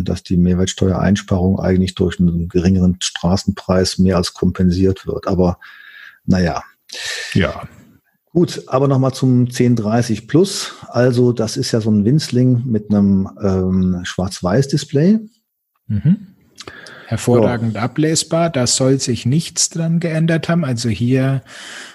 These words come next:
Speaker 2: äh, überhaupt keine Änderung am Display.
Speaker 1: Mhm. Ja, dann gibt's halt ein paar Workout- und Trainingsplan-Kompatibilität. Jo, toll.
Speaker 2: Ja,
Speaker 1: Ja.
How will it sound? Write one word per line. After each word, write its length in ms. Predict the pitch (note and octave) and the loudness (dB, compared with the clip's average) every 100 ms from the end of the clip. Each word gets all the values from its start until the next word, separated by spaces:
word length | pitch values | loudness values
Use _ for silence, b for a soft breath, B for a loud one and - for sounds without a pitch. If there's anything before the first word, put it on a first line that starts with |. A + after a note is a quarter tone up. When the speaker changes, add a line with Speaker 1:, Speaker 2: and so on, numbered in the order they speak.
| B - | B -2
Speaker 2:
äh, 360 | A#2+ A#2 B2 - | 0 2 0 2
überhaupt 480 | D#3+ F3+ E3 E3+ - | 2 4 2 -2 -2
keine 260 | E3 D#3 | -2 0
Änderung 540 | C#3 D3 C#3+ D#3 D3 D3 | 0 -2 -2 -2 -2 -2
am 200 | C3+ C3+ | -4 -2
Display. 800 | D3 - - C#3+ D3+ D#3+ F3+ E3+ B B _ _ _ _ _ - | 0 -2 -2 -2 0 0 -2 -4 B B _ _ _ _ _ -2
Speaker 1:
Mhm. 320 | G2 G#2+ B2 - - _ _ _ B B B B B B B - | 2 4 2 -2 -20 _ _ _ B B B B B B B 0
Ja, 240 | A#2 G2+ | 2 2
dann 160 | G2 G2+ | 2 2
gibt's 220 | A2+ A#2 | 0 0
halt 100 | G#2+ | 0
ein 100 | G#2 | 0
paar 340 | G#2 G2 F#2 | 2 2 2
Workout- 600 | G2 C#3 C#3 - A2+ A2+ | 2 2 0 -2 2 2
und 220 | - F#2+ - | 0 -6 -2
Trainingsplan-Kompatibilität. 2750 | G#2+ A#2+ C3 - - - A2 A2 B2 C3+ C#3 C#3 D3+ D3+ C#3+ C#3+ - C3+ B2 C#3 C#3 - C3 B2+ C#3 - - - | 0 2 0 -4 -12 -4 -2 0 0 0 0 0 0 0 -2 -4 0 0 2 2 2 0 -2 0 -2 -6 -14 -14
Jo, 420 | - F#2+ G#2 G#2 G2 - | -4 0 2 0 -4 -6
toll. 440 | F2+ B2+ F3+ F3+ b b b b b b b b _ - | 0 2 2 -2 b b b b b b b b _ -10
Speaker 2:
Ja, 540 | D2 E2+ A2+ D3+ F#3 | -6 -2 2 2 2
Speaker 1:
Ja. 200 | G3 | -4